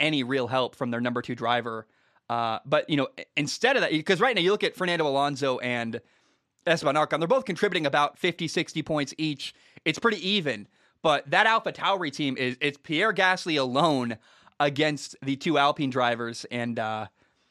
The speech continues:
I, I'm just really curious to see how that finishes out. Does Alpha Tauri get fifth?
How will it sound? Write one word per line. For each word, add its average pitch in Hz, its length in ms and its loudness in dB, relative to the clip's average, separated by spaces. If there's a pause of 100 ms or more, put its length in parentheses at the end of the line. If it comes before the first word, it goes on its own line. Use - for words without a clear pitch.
(280)
I, 143 100 2
I'm 151 160 0
just 269 180 -2
really 190 260 0
curious 170 340 0
to 165 60 -6
see 147 40 -4
how 143 120 4
that 135 180 -2
finishes 139 300 -4
out. - 240 0
Does 139 260 0
Alpha 123 360 -4
Tauri 165 340 -2
get 170 160 -8
fifth? 165 240 -6